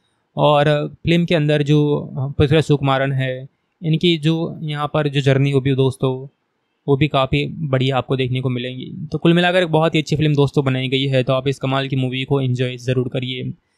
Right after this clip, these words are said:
मुझे दोस्तों उम्मीद है ये मूवी आपको निराश नहीं करने वाली है। दोस्तों क्या होगा जो गुनाह आपने किया ही ना हो और उसकी सज़ा आपको मिल रही हो,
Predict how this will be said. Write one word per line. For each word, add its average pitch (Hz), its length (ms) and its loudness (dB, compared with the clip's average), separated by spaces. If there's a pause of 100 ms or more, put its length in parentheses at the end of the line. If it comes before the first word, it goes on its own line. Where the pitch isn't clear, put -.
(160)
मुझे 170 200 4
दोस्तों 156 300 2
उम्मीद 135 240 0
है 135 160 2
ये 135 60 4
मूवी 131 280 0
आपको 127 280 0 (220)
निराश 131 360 -2
नहीं 123 160 0
करने 123 260 0
वाली 123 280 -4
है। 143 180 -4 (340)
दोस्तों 131 500 6
क्या 170 180 4
होगा 160 400 6
जो 151 160 4
गुनाह 143 280 6
आपने 143 420 4
किया 139 300 2
ही 135 140 6
ना 131 200 6
हो 123 180 4 (240)
और 135 200 4
उसकी 147 280 2
सज़ा 143 260 2
आपको 135 320 2
मिल 127 220 6
रही 127 260 0
हो, 135 400 -4